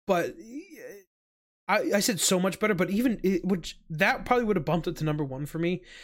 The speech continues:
because that probably, probably would have put me in that world for a tiny bit longer, and it probably would have made me go back to it to try different builds or something like that.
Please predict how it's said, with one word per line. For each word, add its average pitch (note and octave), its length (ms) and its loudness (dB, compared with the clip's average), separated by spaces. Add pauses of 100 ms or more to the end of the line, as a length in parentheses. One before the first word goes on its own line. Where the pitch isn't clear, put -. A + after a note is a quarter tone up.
(160)
because F3+ 220 2
that F#3+ 180 0
probably, G#3+ 280 0 (160)
probably A3+ 280 2
would A3 120 2
have E3+ 260 -2 (500)
put - 180 0
me G3 200 -2
in E3+ 100 0
that E3 260 -2
world D#3 220 -4
for - 160 -4
a D3+ 60 -4
tiny E3 340 -4
bit E3+ 180 0
longer, D#3+ 300 -2
and F#3+ 80 0
it - 80 -8
probably G#3 220 0
would G#3 100 0
have F#3+ 80 0
made F3 140 0
me F3 80 -2
go D#3 120 0
back D3 300 -8
to F#3 140 -4
it F#3+ 160 -4 (340)
to F3+ 80 0
try F3+ 200 2
different E3 340 -2
builds D#3+ 260 0
or D#3+ 60 -2
something D3+ 320 -6
like C#3 160 -10
that. D3 280 -6